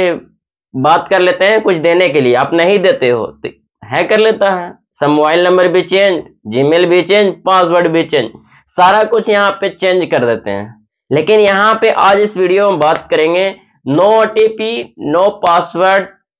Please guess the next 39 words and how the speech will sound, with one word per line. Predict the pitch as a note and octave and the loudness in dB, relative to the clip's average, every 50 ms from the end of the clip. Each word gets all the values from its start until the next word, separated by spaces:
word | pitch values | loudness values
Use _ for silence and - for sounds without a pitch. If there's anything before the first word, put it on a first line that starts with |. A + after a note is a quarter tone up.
| _ - | _ -4
only | - E3 F#3 G3 G3+ G#3+ A3+ A#3 A#3+ | -2 0 2 2 2 4 4 2 2
आपको | G3+ F3+ E3 D3+ E3 F#3 G3 | 2 0 0 -2 -2 -2 0
यूजर | F#3 F3 E3 D#3 C#3+ D#3+ E3 | 0 0 0 0 0 0 0
नेम | E3 E3 E3 E3+ F3+ | 0 0 0 -2 -2
पता | F3+ F3 - A#2 B2 C#3 | -2 -2 -4 -2 -2 0
होना | C3 B2 B2 A2+ G#2 G2 | 0 0 0 -2 -4 -4
चाहिए। | G2+ G#2 G2+ G2 F#2+ F#2 _ _ _ _ _ _ - | -6 -8 -8 -8 -8 -10 _ _ _ _ _ _ -8
जो | B2+ B2+ D#3+ F3+ | -2 0 2 4
आपको | F3+ F#3 F3 F3+ - F3+ F3+ F3+ | 4 2 2 -2 -2 -2 -2 -2
Facebook | - E3 D3+ D3 D3 D3 D#3+ D#3+ F3+ - | 0 0 0 0 0 -2 -4 -6 -4 -2
आईडी | D#3 D3 D3 C#3+ E3 E3+ | 0 0 0 0 -2 -2
का | E3 - D#3 D3 | 0 0 0 2
यूजर | C3+ C3 B2+ C#3 D#3 D#3 | 2 2 2 0 0 0
नेम | E3+ E3+ E3+ F3 F3+ | 2 0 0 0 -2
है, | F3+ F3+ F#3 G3+ - - _ _ _ _ _ - | -4 -6 -8 -10 -12 -20 _ _ _ _ _ -2
उस | - G#3 A#3 A#3+ A#3+ A3 | 2 4 4 4 2 2
यूजर | G#3 G#3 G3 G3 G3+ G3 | 0 0 2 2 0 0
नेम | F#3+ F#3 F3 F3 F3+ | 2 0 0 0 -2
से | F3+ F3+ F#3+ F#3+ G3 G3+ - - | -2 -2 -2 -2 -2 -2 -2 0
आप | D3+ D#3 D#3 D3+ D#3 | 0 0 0 0 -2
अपना | D#3 D3 D3+ D#3 D3+ D3 | -2 -2 0 0 0 0
अकाउंट | D3+ C#3+ C3+ D3+ D#3+ E3+ E3+ D3+ | 0 -2 -2 0 -2 -2 -2 -2
रिजॉल्व | C#3+ C#3+ C#3 B2 C#3 C#3 D3+ D#3+ - - - - | 0 0 0 2 2 0 0 0 -4 -6 -4 -2
कर | D3+ C#3 | -2 -2
सकते | - - A#2+ G#2+ - - - G#2+ | -2 -4 -6 -6 -6 -8 -6 -6
हैं। | G#2 G#2+ G#2+ G#2+ G#2+ - _ _ _ - - | -6 -6 -8 -12 -18 -20 _ _ _ -4 -2
लेकिन | E3+ F3+ G3 A#3 B3 A#3+ A#3 G3 D#3+ | -2 0 2 2 2 2 0 0 2
बिना | F3 F#3+ G3 G3+ G#3+ G#3+ | 2 2 2 2 2 2
ओटीपी | G#3 G3+ - - G#3+ G#3+ G#3+ A3 G#3+ G#3 | 2 0 0 -2 -4 -4 -4 -6 -8 -6
के | G#3+ A3 G#3+ G#3+ - - | -4 -6 -6 -6 -6 -4
कैसे | F#3 E3+ E3+ F3 E3+ - G#3 G3 | -2 0 0 0 -2 -2 -2 0
रिकवरी | F#3+ F#3 - F3 E3 C#3+ D3 C#3+ | 0 0 0 0 0 2 0 0
करेंगे, | - - A#2+ A2 G2+ G2 G2+ F#2+ F#2+ - _ _ _ _ _ - | 0 0 0 0 0 -2 -4 -6 -8 -12 _ _ _ _ _ -12
हैक | - C#3 D#3+ F#3 G#3 G3+ - | -6 -2 0 0 0 0 -2
अकाउंट | G3+ - - G3 G3 G3 F#3 - - | -2 -2 0 0 0 0 -2 -2 -2
कैसे | E3+ F3 E3+ E3+ E3+ G3 | -2 -2 -2 -2 -2 -2
होता | F#3+ F3 F3 - - E3+ | 0 0 0 0 0 2
है | F3 | 2
रिकवरी, | E3+ F3 - - E3 E3+ F3+ F#3 F#3+ G3+ | 2 0 0 0 0 2 2 0 -2 -6